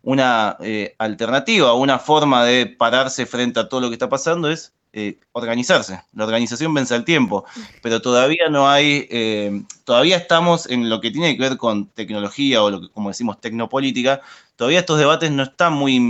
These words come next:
eh, metidos dentro de, de, de, de la sociedad, por así decirlo, y entonces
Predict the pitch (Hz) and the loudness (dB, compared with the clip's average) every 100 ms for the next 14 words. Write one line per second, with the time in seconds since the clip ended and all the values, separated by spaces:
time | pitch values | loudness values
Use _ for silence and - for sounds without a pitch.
0 | 117 113 113 110 117 113 147 151 123 117 | 2 0 0 -2 -4 -4 0 0 2 0
1 | 123 127 135 127 113 104 101 98 95 90 | 0 0 0 2 2 0 -2 -6 -8 -10
2 | _ _ _ _ 98 107 104 107 98 - | _ _ _ _ -8 -4 -4 -4 -6 -8
3 | 110 113 104 - - 92 - 101 110 131 | -8 -4 -4 -6 -12 -12 -10 -2 2 2
4 | - 104 110 107 101 143 170 170 135 120 | 0 -6 -6 -8 -4 0 2 4 4 2
5 | 120 - 110 107 104 110 110 127 127 135 | 0 -6 -8 -6 -6 -4 -4 -4 -4 -4
6 | 127 | -6